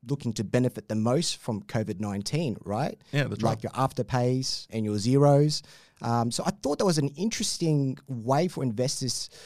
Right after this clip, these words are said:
Speaker 1: or an interesting investing approach from investors amidst the uncertainty.
Speaker 2: Yeah, I think a lot of people are looking forward with their investing a lot more than, uh, looking in the past. I think five, six years ago, everyone was just looking for,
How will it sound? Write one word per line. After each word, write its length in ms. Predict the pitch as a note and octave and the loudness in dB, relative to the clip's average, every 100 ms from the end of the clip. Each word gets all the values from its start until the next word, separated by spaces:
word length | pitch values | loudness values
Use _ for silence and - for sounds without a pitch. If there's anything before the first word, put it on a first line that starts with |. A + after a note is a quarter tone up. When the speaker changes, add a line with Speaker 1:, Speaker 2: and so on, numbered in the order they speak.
| - _ | -20 _
Speaker 1:
or 240 | C#3+ D3 D#3+ | 4 4 4
an 80 | |
interesting 460 | F#3+ A3 - G#3+ E3 | 2 2 0 -2 0
investing 480 | D3+ B2+ D3 - D3+ | 0 4 2 2 -2
approach 380 | A#2 - A2 - | -2 -2 -4 -4
from 580 | - A#2+ A2+ A2 G#2+ G2 | -6 -2 0 0 -4 -4
investors 680 | A#2 A2 B2+ D3 G#2+ F#2+ - | -4 0 0 -2 -4 -4 -4
amidst 360 | A#2 A#2+ C3 - | -2 -2 -2 -4
the 80 | A2+ | -4
uncertainty. 600 | G2 - A#2+ A2+ G2 A2 - | -4 -4 -4 -6 -10 -10 -4
Speaker 2:
Yeah, 180 | A#2+ B2 | 2 2
I 20 | |
think 220 | A#2+ A#2+ | 2 0
a 40 | G#2 | 2
lot 140 | A2+ | 0
of 60 | G2+ | 2
people 280 | A2 G2+ | 0 2
are 40 | G2+ | 0
looking 300 | G#2+ A2+ G#2 | 2 0 -2
forward 480 | - A2 A#2 A#2 F2+ | 0 2 4 2 0
with 160 | G2+ | -2
their 180 | G2 G2 | 0 0
investing 440 | F#2 G#2 - G#2 | 0 0 0 -2
a 60 | G2+ | 0
lot 220 | G2 F#2+ | 0 0
more 280 | G#2 A2 G#2+ | 0 2 2
than, 340 | F#2+ G2 G2 - - - | 2 0 0 -4 -16 -6
uh, 160 | - G2+ | 0 0
looking 300 | A#2 A2 G#2+ | 2 2 2
in 100 | G2+ | 0
the 60 | F#2 | 0
past. 440 | - G2+ E2+ - | 0 0 0 -2
I 60 | G2+ | -2
think 220 | G#2 G2+ - - - | -2 -4 -8 -20 -4
five, 280 | A2+ A2+ G2 | 2 2 2
six 260 | G#2 - | -2 0
years 160 | A2+ A2 | 0 2
ago, 200 | G#2+ G#2+ | 4 4
everyone 260 | A2 A2+ G#2 | 4 2 0
was 100 | F#2 | 0
just 200 | G2+ G2 | -2 -2
looking 280 | G2+ F#2+ | -2 -2
for, 280 | F2 F#2+ F#2 | -2 -2 -2